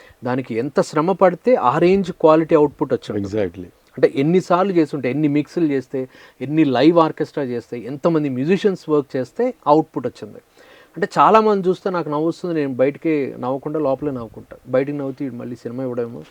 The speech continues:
Speaker 1: ఎందుకు వచ్చిన బాధ, ఈగో ఫీలింగ్ తీసుకుంటాడు, ఫ్రీగా వచ్చేది అదే కదా మన ఇండస్ట్రీలో" అని బయటికి ఎక్కువ అనకుండా, "ఓకే అన్న, సరే సరే, నువ్వు బడ్జెట్ ఏమైనా ఉంటే చెప్పు" అంట నేను. So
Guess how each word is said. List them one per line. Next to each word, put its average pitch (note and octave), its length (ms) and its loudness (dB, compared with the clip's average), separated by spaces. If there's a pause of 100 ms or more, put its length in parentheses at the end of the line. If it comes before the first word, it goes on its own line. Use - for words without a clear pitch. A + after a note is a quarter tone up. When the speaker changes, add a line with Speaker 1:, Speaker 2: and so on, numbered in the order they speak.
(400)
Speaker 1:
ఎందుకు C3 160 -4
వచ్చిన D3 280 -2
బాధ, B2 200 0
ఈగో B2+ 300 -2
ఫీలింగ్ B2 360 -6
తీసుకుంటాడు, A#2 560 -12
ఫ్రీగా D#3 300 2
వచ్చేది C#3 280 -2
అదే C3 180 -2
కదా A#2 180 -4
మన A#2+ 140 -10
ఇండస్ట్రీలో" A#2+ 520 -10 (420)
అని D#3+ 380 -2
బయటికి C#3 460 0
ఎక్కువ C3+ 360 -2
అనకుండా, A#2+ 460 -8
"ఓకే B2+ 260 -10
అన్న, A2+ 200 -14
సరే - 200 -10 (460)
సరే, - 140 -10 (160)
నువ్వు C3 140 -8
బడ్జెట్ C3 400 2
ఏమైనా D3 160 2
ఉంటే C3+ 200 -4
చెప్పు" C3+ 220 -2
అంట A#2+ 200 -4
నేను. - 520 -14 (480)
So A3 340 0